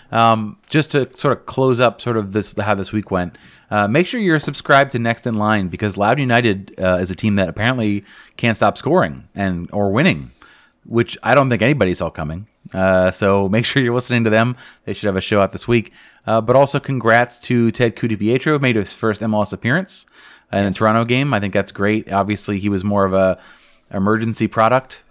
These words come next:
Speaker 1: for, for Loudoun. Loudoun didn't miss him. They won three nothing. Um, but
Speaker 2: And
Speaker 1: he, he, he, th-, how, how did, did you, did you sort of catch his per-,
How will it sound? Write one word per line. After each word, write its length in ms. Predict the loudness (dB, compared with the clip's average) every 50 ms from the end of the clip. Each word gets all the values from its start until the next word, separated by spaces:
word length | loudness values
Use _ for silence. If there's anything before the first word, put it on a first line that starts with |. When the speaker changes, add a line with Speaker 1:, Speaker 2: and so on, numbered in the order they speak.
| _
Speaker 1:
for, 300 | _ -8 -4 -4 -4 -4
for 160 | -2 -2 0 2
Loudoun. 340 | 4 4 4 2 0 -2
Loudoun 300 | 0 2 4 4 4 2
didn't 180 | 0 -2 -2 -2
miss 160 | -4 -4 -4
him. 80 | -4 -4
They 100 | -4 -4
won 200 | -6 -6 -8 -8
three 140 | -10 -8 -8
nothing. 340 | -8 -8 -10 -12 -14 -14 -18 _ -20 -20 -20 -20 _ _ _ -4
Um, 540 | -2 0 2 2 0 0 -4 -6 -10 -14 -20 _ _ _ _ _ _ _ _ _ _ _ _ _ _ _ _ _ _
but 400 | -4 0 2 2 2 0 -4 _ _ _ _ -12
Speaker 2:
And 220 | -10 -8 -8 -10 -12 _ -8
Speaker 1:
he, 200 | -6 -2 -2 -2
he, 0 |
he, 380 | -2 -2 -2 -2 -2 -2 -4 -8
th-, 220 | -6 -6 -6 -4
how, 280 | -4 0 0 0 -2 -2 -10 -20 _
how 160 | 0 0 2
did, 160 | 2 0 -2 -4
did 160 | -4 -2 2
you, 220 | 2 2 2 2
did 140 | 0 -2 0
you 340 | 2 2 2 0 -2 -6 -12 -20 _ _ _ _ _
sort 180 | -4 0 0 0
of 120 | 0 0
catch 240 | 0 0 0 0 2
his 360 | 2 2 2 0 -2 -8 -12
per-, 280 | -14 _ -4 -4 -4